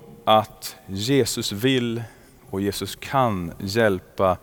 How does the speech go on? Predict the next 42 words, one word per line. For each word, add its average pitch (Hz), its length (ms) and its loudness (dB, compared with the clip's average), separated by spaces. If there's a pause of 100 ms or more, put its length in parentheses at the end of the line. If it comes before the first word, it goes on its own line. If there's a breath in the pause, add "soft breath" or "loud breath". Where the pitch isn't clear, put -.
(340 loud breath)
dig 120 340 4
och 110 140 2
mig 104 320 2
i 135 180 2
vår 123 160 0
kamp 120 480 0
mot 101 240 -4
ondskan. - 720 -4 (300 loud breath)
I - 100 -8
synnerhet 160 360 0
tycker 131 220 -2
jag 123 180 6
i 127 40 2
den 120 80 4
här 117 80 6
personliga 139 640 0
kampen 104 440 2
som 110 160 -4
vi 101 60 0
har, 98 380 2
har 110 260 4
varje 110 380 4
dag. 117 340 -2 (440 loud breath)
Väldigt 110 320 -2
tydligt. - 680 -6 (400 loud breath)
Och - 160 2
en 185 80 8
annan 185 220 6
sak 180 220 2
som 170 180 0
lyser 160 300 4
fram, 156 440 6
tycker 139 240 0
jag, 131 120 6
starkt 139 440 4
i 135 80 4
den 123 100 4
här 120 80 6
texten, 117 540 0
det 123 140 6
är 135 120 8
att 127 240 4